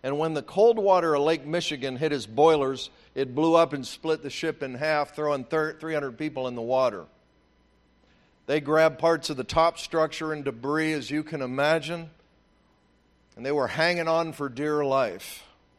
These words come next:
Edward Spencer, with some of his dorm buddies in college, raced to this, the, out of their dorm right up against Lake Michigan, and in the darkness, all they could do is hear the sounds of people wailing. They didn't know what happened.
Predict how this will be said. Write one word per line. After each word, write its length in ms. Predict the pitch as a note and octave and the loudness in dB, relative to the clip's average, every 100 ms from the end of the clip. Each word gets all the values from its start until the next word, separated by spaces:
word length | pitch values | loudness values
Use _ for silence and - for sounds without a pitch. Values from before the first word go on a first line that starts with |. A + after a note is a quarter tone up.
| _ _ _ _ _ _ _ _ - | _ _ _ _ _ _ _ _ -2
Edward 320 | F#3 F#3+ D#3+ | 2 2 0
Spencer, 520 | - G3+ G3 - E3+ | 0 2 2 2 0
with 160 | D#3+ D#3 | 0 0
some 220 | - E3 | -2 -2
of 100 | D#3+ | -2
his 260 | C#3+ B2+ - _ - | -4 -6 -10 _ 0
dorm 360 | B2+ F3+ G3 | 6 8 6
buddies 400 | D#3+ C#3+ D3+ C#3+ | 6 4 4 -2
in 140 | C#3+ C#3 | -6 -4
college, 680 | - E3+ D#3+ C#3+ C3+ - - _ _ - | 4 6 6 2 -2 -10 -12 _ _ -6
raced 480 | B2 F3 F#3+ - - | 2 4 4 0 -2
to 300 | E3 C#3+ B2 - | 0 0 -4 -12
this, 220 | C3+ C3 - | -8 -8 -10
the, 400 | D3+ D3 C3+ C#3 - | -4 -2 -2 -2 4
out 140 | E3 | 4
of 100 | F3 | 6
their 140 | D3+ D3 | 2 2
dorm 420 | C3+ F3+ E3 D3 | 6 6 6 2
right 200 | D#3 D#3+ | 2 2
up 160 | D#3 | 0
against 400 | D3+ D3+ D#3+ - | -2 -4 -4 -4
Lake 260 | D3+ D3+ B2+ | -2 -2 -2
Michigan, 560 | D3+ E3+ D3+ B2 C3 B2+ _ _ _ _ _ - | -6 -4 -4 -6 -8 -10 _ _ _ _ _ -10
and 140 | C#3+ | -4
in 80 | D#3+ | -2
the 100 | D#3+ | 0
darkness, 520 | C3+ F#3+ A#3 E3+ D#3 | 6 8 8 2 -6
all 260 | E3 D#3 F3+ | 0 4 4
they 140 | F3 | 4
could 180 | E3 D3+ | 0 -4
do 180 | C3 F3 | 0 0
is 140 | D3+ | 0
hear 380 | - - F#3+ F#3 | -6 -6 0 2
the 140 | D#3+ C#3 | 2 -2
sounds 460 | - F3 F3+ D#3 | 0 2 2 0
of 140 | C3+ A2+ | -6 -6
people 340 | E3+ C#3 C#3 | -4 0 0
wailing. 460 | C#3+ G3+ F#3+ C3 A#2 | 4 4 4 0 -2
They 140 | C#3+ | -2
didn't 160 | D#3+ C3+ | -2 -4
know 100 | B2+ | -2
what 220 | B2 G#2+ | -2 -4
happened. 440 | B2+ C3 F#2+ C#2+ | -6 -8 -12 -20